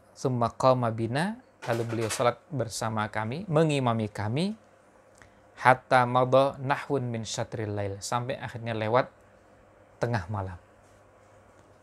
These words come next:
Fakultu, maka saya katakan, "Ya Rasulullah, wahai Rasulullah, lau naffaltana baqiyata lailatina hadhihi." Wahai Rasulullah, seandainya Anda berkenan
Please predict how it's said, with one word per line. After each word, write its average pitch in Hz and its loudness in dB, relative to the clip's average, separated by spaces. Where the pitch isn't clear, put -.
Fakultu, 208 4
maka 123 -2
saya 113 -4
katakan, 107 -4
"Ya 131 2
Rasulullah, 120 -2
wahai 131 2
Rasulullah, 127 -4
lau 143 4
naffaltana 165 0
baqiyata 135 -2
lailatina 135 -2
hadhihi." 95 -6
Wahai 127 6
Rasulullah, 143 0
seandainya 143 -2
Anda 147 0
berkenan 143 -2